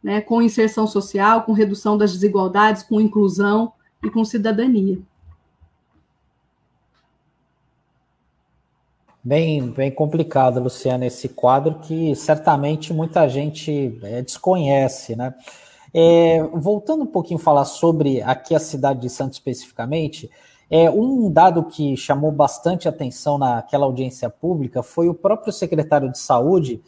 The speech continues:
Speaker 2: admitir que a secretaria tinha uma defasagem somente na área da saúde mental de sessenta e um profissionais. É, você, como uma que acompanha bem o setor, Luciana,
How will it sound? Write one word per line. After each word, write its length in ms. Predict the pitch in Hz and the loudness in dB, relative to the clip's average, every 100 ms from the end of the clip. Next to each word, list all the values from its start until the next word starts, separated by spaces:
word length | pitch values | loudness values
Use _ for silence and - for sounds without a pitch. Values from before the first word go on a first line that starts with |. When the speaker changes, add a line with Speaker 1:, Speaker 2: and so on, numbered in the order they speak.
| _ _ _ | _ _ _
Speaker 2:
admitir 640 | 139 139 165 165 - 175 185 | -4 -2 -2 -2 -4 -8 -2
que 120 | 202 | 0
a 60 | |
secretaria 840 | 190 - 175 180 170 175 143 165 175 | 0 -2 -4 -6 0 0 2 2 0
tinha 280 | 170 - 175 | -2 -4 -2
uma 140 | 175 | 0
defasagem 840 | 156 160 165 139 123 151 170 165 | 0 0 2 2 4 4 4 0
somente 640 | - - 160 160 196 226 180 | -6 0 0 2 -2 -4 -2
na 140 | 165 | 2
área 240 | 147 147 139 | 4 4 0
da 120 | 131 | -4
saúde 320 | - 131 131 | -4 -6 -4
mental 560 | 135 131 - 147 190 - _ _ - | -8 -8 -2 0 0 -8 _ _ -8
de 120 | 175 | -6
sessenta 560 | - 190 - 220 254 | -4 -6 -2 -2 0
e 100 | 226 | 0
um 120 | 202 196 | 0 0
profissionais. 1040 | 196 190 190 - 190 143 123 110 - - _ _ _ _ _ | 0 -2 -4 0 2 2 0 0 -6 -16 _ _ _ _ _
É, 180 | 151 151 | 0 2
você, 360 | 156 170 247 | 0 -2 -2
como 260 | 247 262 226 | 0 0 0
uma 960 | 202 185 160 139 131 120 110 95 82 82 _ | 4 4 6 6 6 2 -2 -10 -14 -18 _
que 60 | |
acompanha 480 | 156 160 151 180 180 | -6 -4 0 0 2
bem 240 | 135 160 | 0 0
o 60 | 160 | 0
setor, 560 | 156 127 - 160 180 143 | -4 -8 -6 0 0 0
Luciana, 500 | 131 - 147 127 | -2 -4 -2 -2